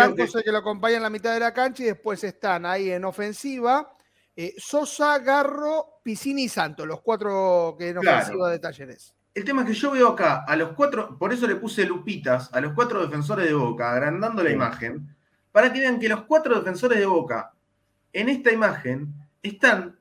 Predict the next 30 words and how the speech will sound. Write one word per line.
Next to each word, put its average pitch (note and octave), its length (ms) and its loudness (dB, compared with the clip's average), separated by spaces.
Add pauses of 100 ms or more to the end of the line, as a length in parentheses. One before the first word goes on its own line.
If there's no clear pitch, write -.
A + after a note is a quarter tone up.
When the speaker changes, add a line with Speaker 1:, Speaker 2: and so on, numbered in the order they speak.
Speaker 2:
de E3+ 140 -6
espaldas A3+ 600 2
a D3+ 40 2
la C#3+ 140 4
pelota, F3+ 480 2
corriendo F3 760 0
hacia D#3 240 -4
el F#3+ 80 2
arco G#3+ 300 0
de E3 60 4
Boca. D#3 340 -2
Miran, E3+ 640 2
o C#3 80 -10
sea, D3 180 2
el D#3 220 -6
cuerpo B3+ 340 4
hacia C#3+ 240 -2
el F#3 60 4
arco A3+ 220 2
de A#3 60 4
Boca B3 220 6
y A3 40 0
la E3 120 4
cabeza A3 380 2
da F3 100 4
vuelta A3+ 340 2
para D3+ 180 6
ver D#3+ 100 6
la D3+ 120 4
pelota. B2 440 -4